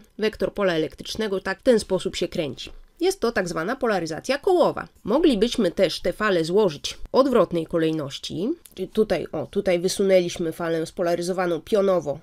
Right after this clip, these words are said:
do przodu w stosunku do tej spolaryzowanej poziomo, ale moglibyśmy zrobić odwrotnie i wtedy okazałoby się, że ten wektor, to jeśli chcesz sobie to przećwiczyć, to radzę ci spróbować.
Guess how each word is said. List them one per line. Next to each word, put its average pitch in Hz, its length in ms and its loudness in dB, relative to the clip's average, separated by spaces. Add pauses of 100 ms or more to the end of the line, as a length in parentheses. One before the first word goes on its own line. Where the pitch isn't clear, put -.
do 202 180 -2
przodu 185 380 2
w - 60 -12
stosunku 175 520 -4
do 156 200 -4 (200)
tej 170 160 0
spolaryzowanej 165 720 -2
poziomo, 214 460 0
ale 359 120 2
moglibyśmy 240 480 0
zrobić 208 260 0
odwrotnie 226 540 0
i 196 40 -8
wtedy 240 280 2
okazałoby 185 520 0
się, 349 220 0
że 214 240 2 (520)
ten 226 220 0
wektor, 175 480 -4 (920)
to 202 220 4
jeśli 180 460 0 (640)
chcesz - 560 4 (180)
sobie 170 240 -6
to 170 120 -4
przećwiczyć, 170 600 -4
to 165 240 -4 (180)
radzę 175 340 0
ci - 220 -12 (520)
spróbować. 170 800 -4